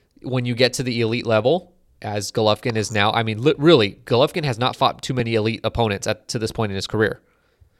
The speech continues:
Um, and the two guys that he did, they were fine with his power,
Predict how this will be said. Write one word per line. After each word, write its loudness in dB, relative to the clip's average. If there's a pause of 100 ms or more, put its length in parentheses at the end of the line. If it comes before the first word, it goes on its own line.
(540)
Um, 2
and 0
the 0
two 0
guys 6
that 4
he 0
did, 6 (720)
they 4
were 0
fine 2
with -2
his -4
power, 4